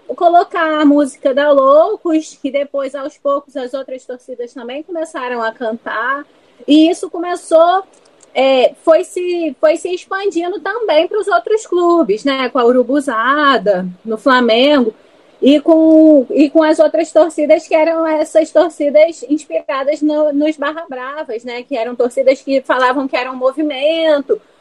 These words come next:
porque se afastavam dessa questão da violência e de toda a questão institu-, institucionalizada das torcidas organizadas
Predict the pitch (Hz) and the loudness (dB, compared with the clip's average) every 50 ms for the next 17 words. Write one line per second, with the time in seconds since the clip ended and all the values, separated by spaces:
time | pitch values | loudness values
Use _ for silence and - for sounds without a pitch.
0 | _ _ _ _ 262 277 269 - 285 269 - 330 269 294 - 330 311 311 311 - | _ _ _ _ 0 0 2 2 2 2 2 -2 -4 -2 -2 -2 -2 -2 -4 -4
1 | - 294 240 254 269 285 320 311 262 269 240 214 196 190 _ _ _ _ _ _ | -6 -4 -2 0 0 2 2 0 0 0 -4 -4 -4 -8 _ _ _ _ _ _
2 | - 190 226 240 247 247 - 269 - 269 240 - - 269 233 240 240 220 269 285 | -6 -4 -2 -2 -2 -2 -4 -2 0 0 -2 -2 -4 -6 -4 -4 -4 0 0 0
3 | 262 240 220 226 247 285 302 311 294 269 269 - 285 233 240 - 240 - 269 294 | 0 0 -4 -4 -2 0 0 2 2 0 0 -2 -2 -2 -2 -6 -4 -2 2 2
4 | 311 320 - 330 - - 294 277 294 - - _ - 262 254 - _ _ - 269 | 2 2 0 -4 -4 -6 -6 -10 -10 -12 -10 _ -8 -8 -8 -10 _ _ -4 -2
5 | 285 339 - - _ _ - 285 - - 269 262 - 302 233 233 226 214 226 233 | -2 -2 -6 -16 _ _ -12 -12 -8 -10 -12 -10 -8 -10 -6 -4 0 2 2 2
6 | 233 247 214 202 202 208 214 208 208 208 - - 185 185 214 - - 240 220 220 | 4 2 2 2 4 4 6 6 4 2 0 0 0 0 0 2 2 0 0 0
7 | - - 226 196 208 208 202 220 214 214 233 226 220 220 247 - 277 262 - 302 | 2 0 2 2 2 2 2 2 2 2 -2 -2 0 -2 -2 0 0 2 2 2
8 | 349 370 269 254 480 - - | 2 2 0 0 -2 -2 -6